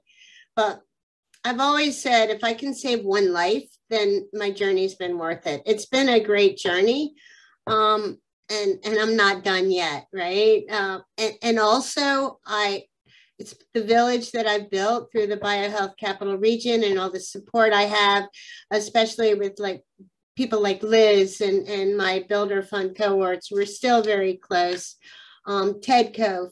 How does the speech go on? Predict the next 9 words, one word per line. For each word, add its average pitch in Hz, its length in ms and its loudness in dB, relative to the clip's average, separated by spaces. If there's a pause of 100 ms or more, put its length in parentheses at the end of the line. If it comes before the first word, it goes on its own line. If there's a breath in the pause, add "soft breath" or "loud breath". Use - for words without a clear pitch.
fitsi, 180 680 0 (240 soft breath)
the 202 80 -4
Biohealth 220 560 2
Capital 208 420 -4
Region, 202 680 0 (580 soft breath)
uh, 214 340 0 (100)
just, - 400 -6 (180)
just - 380 -8 (1120)
a 208 280 4